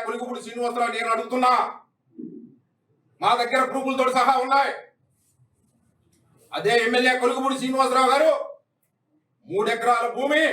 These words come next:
అతని దగ్గర నుంచి, వైఎస్ఆర్సీపీ నాయకుడి దగ్గర నుంచి కొనుక్కున్న మాట వాస్తవం కాదా అని చెప్పి నేను అడుగుతున్నాను. అదే ఏకొండూరు మండలంలో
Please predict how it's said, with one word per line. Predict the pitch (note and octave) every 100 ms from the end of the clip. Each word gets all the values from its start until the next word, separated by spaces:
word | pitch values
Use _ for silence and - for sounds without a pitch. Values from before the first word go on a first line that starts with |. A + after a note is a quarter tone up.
| - - _ _ _ - E3
అతని | E3+ A3 A3+
దగ్గర | G3 G3 A#3 A#3
నుంచి, | A3+ C#4+ C#4+ - -
వైఎస్ఆర్సీపీ | G#3+ A#3 B3 A#3+ A#3+ A#3 A3
నాయకుడి | G#3+ G3 G3+
దగ్గర | G3+ G3+ G3+
నుంచి | F#3+ G3 F3+ - - - _
కొనుక్కున్న | E3+ B3 B3 B3 A#3+
మాట | - - A3
వాస్తవం | A#3+ B3 A#3+ A#3
కాదా | A3 G#3+
అని | G#3+
చెప్పి | G#3 G3
నేను | G3+ G3
అడుగుతున్నాను. | G3+ G3+ G3+ G3 G3 - - - - _ _ _ _ _ _ _ _ _ _ - - _ _ _ _ _ - A#3+
అదే | B3 C4+
ఏకొండూరు | C4 C4 C#4 C4+ C4
మండలంలో | C4 C4 C4+